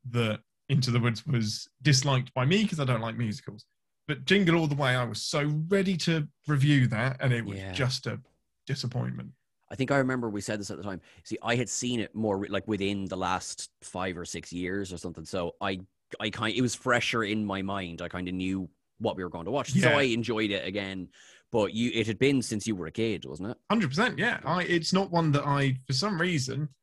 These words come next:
Speaker 1: it's not one that I revisited or rewatched. Um, so it really caught me off guard that it was a steaming pile of disappointing coal.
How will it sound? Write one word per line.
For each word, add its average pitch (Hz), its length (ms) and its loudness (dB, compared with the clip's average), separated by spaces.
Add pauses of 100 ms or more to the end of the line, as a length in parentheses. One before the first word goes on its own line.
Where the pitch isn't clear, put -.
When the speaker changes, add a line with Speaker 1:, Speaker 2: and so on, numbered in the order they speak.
(160)
Speaker 1:
it's 131 160 -4
not 160 180 4
one 139 220 6
that 127 120 4
I 127 320 6
revisited 123 540 4
or 120 100 2
rewatched. 120 600 -4 (100)
Um, 117 480 -2 (380)
so 139 120 0
it 123 120 2
really 135 240 8
caught 135 180 4
me 135 80 2
off 131 160 6
guard 147 240 -2
that 123 80 -4
it 110 40 -4
was 110 100 -6
a 117 40 -4
steaming 117 500 0
pile 113 280 0
of 113 80 -2
disappointing 123 580 0
coal. 143 360 -4